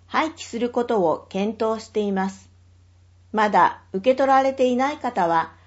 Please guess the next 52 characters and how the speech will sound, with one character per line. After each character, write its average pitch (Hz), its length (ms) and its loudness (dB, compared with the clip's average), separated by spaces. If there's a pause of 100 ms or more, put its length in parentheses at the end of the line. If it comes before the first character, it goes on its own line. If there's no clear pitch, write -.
(160)
早 247 300 2
め 294 180 -2
に 262 380 -4
受 190 180 2
け 269 60 -2
取 285 160 2
り 277 80 0
を 254 80 6
お 240 80 2
願 226 340 0
い 226 40 -12
し - 160 -10
ま 208 180 -4
す。 - 120 -20 (1300)
時 208 200 -2
間、 226 340 0 (540)
平 277 240 8
日 254 580 -4 (160)
午 247 180 4
前 226 220 -2
八 190 380 -8
時 247 120 -4
四 269 240 0
十 202 220 0
五 214 180 -2
分 269 260 -6
か 196 140 -2
ら 160 300 -2 (300)
午 214 160 0
後 175 400 2
五 233 120 4
時 196 140 -2
三 202 260 0
十 294 140 -6
分。 170 500 -6 (840)
場 175 160 2
所、 - 380 0 (440)
中 302 300 -2
央 294 200 2
地 285 220 -8
域 294 160 -10
セ 277 200 -6
ン 247 160 -4
タ 165 120 -4
ー。 - 1120 -10
持 214 100 2
っ 214 100 -6
て 285 140 0
く 294 120 -6
る 262 140 0
も 160 120 -4
の、 170 300 -4